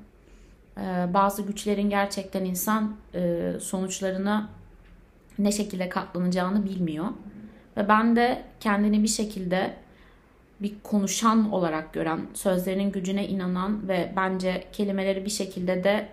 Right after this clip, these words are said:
kullanmayı becerebilen öyle ya da böyle bir insan olarak ilk defa gerçekten bu denli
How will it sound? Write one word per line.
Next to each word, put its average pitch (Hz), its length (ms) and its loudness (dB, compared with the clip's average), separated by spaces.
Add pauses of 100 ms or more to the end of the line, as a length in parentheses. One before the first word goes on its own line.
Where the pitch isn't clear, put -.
kullanmayı 190 640 -2
becerebilen 185 680 0 (120)
öyle 160 260 0
ya 156 120 -4
da 160 140 -4
böyle 160 260 -2
bir 175 80 -4
insan 180 340 -2
olarak 180 400 -2
ilk 226 160 -6
defa 180 280 -2
gerçekten 202 680 -2 (560)
bu 240 120 0
denli 208 520 2